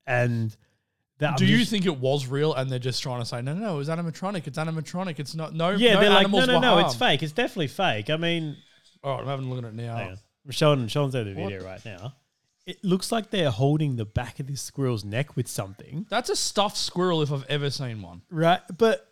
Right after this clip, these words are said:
Speaker 1: like, the movements and everything they're getting from it is
Speaker 2: What the hell?
Speaker 1: Right? It looks, I'm gonna share this
Speaker 2: I'm gonna
Speaker 1: video.
Speaker 2: say these guys have watched too many videos on squirrels.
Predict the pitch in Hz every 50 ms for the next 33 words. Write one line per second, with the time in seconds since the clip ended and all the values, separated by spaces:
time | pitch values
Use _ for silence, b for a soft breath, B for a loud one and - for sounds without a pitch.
0 | _ _ _ _ _ - 202 208 202 185 170 156 190 175 175 180 196 226 220 269
1 | 254 240 - 240 196 180 202 220 - 175 160 139 123 135 143 160 180 190 180 180
2 | 156 127 120 - - _ _ _ _ _ _ _ _ _ _ _ 170 165 165 160
3 | 156 147 135 135 127 - - - _ _ _ _ _ _ _ _ _ _ _ _
4 | _ _ _ _ _ _ _ _ _ _ _ _ 247 269 302 - - - 113 123
5 | 110 - 196 233 262 269 254 214 156 127 107 95 101 _ _ _ 156 170 185 247
6 | 294 - - 208 226 - - - 226 233 254 240 - - - - - - _ _
7 | _ _ - 147 165 180 190 185 165 - - 156 139 139 127 120 110 - - -
8 | - 147 127 117 240 311 330 247 - - 208 175 151 147 147 170 208 233 196 233
9 | 220 214 196 160 156 151 135 135 139 117 - - - - - 165 160 160 151 147
10 | 143 135 131 120 131 131 127 127 120 113 113 113 104 104 - - 117 107 90 92
11 | - -